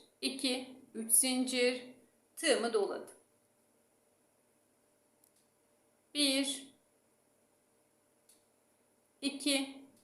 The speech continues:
üç tane yarım trabzanımı tekrar aldım. Şuradaki altı zincirden de bir ilmek alıyorum.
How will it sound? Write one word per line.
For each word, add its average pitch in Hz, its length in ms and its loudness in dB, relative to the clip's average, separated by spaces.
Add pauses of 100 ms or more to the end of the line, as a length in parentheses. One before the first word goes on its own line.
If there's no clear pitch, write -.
(1300)
üç 262 220 -4
tane 170 300 2
yarım 247 280 2
trabzanımı 240 640 2
tekrar 240 480 2
aldım. 254 600 4
Şuradaki 233 920 -2
altı 233 420 4
zincirden 180 960 -4
de - 200 -6
bir 220 180 -6
ilmek 254 500 -4
alıyorum. 254 840 0